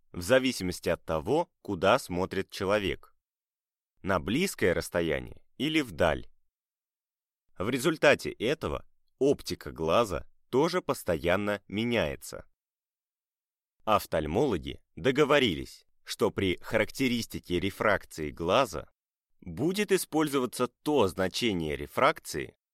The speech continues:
которое присуще оптике глаза при взгляде вдаль. Рефракция — это характеристика преломляющей силы оптической системы глаза.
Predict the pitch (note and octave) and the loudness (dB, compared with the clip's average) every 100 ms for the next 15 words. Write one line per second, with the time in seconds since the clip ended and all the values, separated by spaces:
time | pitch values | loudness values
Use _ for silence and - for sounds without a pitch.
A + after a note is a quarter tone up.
0 | _ _ A#2+ - G3+ G#3 F3 C#3 C#3 - | _ _ 0 4 6 6 4 0 0 -2
1 | E3 - B2+ - A#2+ A#2 - E2+ E2+ D#2 | -4 0 -2 0 0 0 -6 -8 -8 -4
2 | F#2+ A#2+ C#3 D2 - _ - F#2 D#2 D#2+ | 2 2 2 -2 -12 _ -4 -4 -4 -2
3 | F2+ A2+ A#2 C3 G2 C2+ F2 C#2 - _ | 4 4 4 0 -2 0 0 0 -6 _
4 | _ _ _ _ _ _ _ _ _ _ | _ _ _ _ _ _ _ _ _ _
5 | _ _ _ _ _ _ _ _ F#2 F#2+ | _ _ _ _ _ _ _ _ 0 0
6 | F#2 - A2 D3+ - - C2+ - _ _ | 0 4 4 4 0 -10 -10 -12 _ _
7 | _ - E3+ F#3+ F#3 A#2 F#2+ G#2 A#2 - | _ 0 2 2 0 0 0 0 0 -2
8 | B2+ A#2 - G#2+ A#2 A#2+ B2 B2 G#2 D#2 | -2 -4 -2 -2 2 2 4 4 4 2
9 | - D2+ - B2 D#3 D#3 - D#2+ E2 - | -6 -12 -8 -6 -4 -4 -4 -4 -4 -6
10 | A#2+ B2+ B2 - G2 F2 - F2+ E2+ E2 | -6 -6 -8 -8 -8 -10 -8 -4 -2 -4
11 | F2 F#2 D#2+ B1+ | -2 0 0 -2